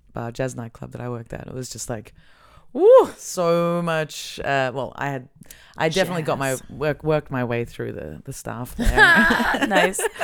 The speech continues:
Speaker 2: I worked my way through the bowling <laughs> alley staff. How nasty is that? I never fucked at the, I never fucked at the cafe.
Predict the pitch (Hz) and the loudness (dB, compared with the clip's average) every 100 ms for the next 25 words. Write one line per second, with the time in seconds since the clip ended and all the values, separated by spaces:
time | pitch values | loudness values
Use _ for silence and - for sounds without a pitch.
0 | - - - - 277 320 392 415 349 320 | -4 -2 -4 2 4 6 6 6 8 8
1 | 311 269 214 185 208 247 254 - 330 - | 6 4 6 6 6 6 6 10 10 12
2 | 392 - 554 494 466 466 - - 679 - | 6 8 8 8 10 10 10 6 8 10
3 | 403 427 403 359 392 370 311 262 220 247 | 10 10 12 10 10 8 8 10 12 12
4 | 233 233 508 - - 254 254 294 359 - | 12 10 0 -2 4 8 10 12 12 10
5 | 302 - 330 254 269 254 240 226 233 254 | 6 6 4 6 8 8 8 6 4 4
6 | 247 240 233 277 277 - 254 277 320 247 | 2 0 0 2 6 8 10 8 8 6
7 | 240 320 | 2 2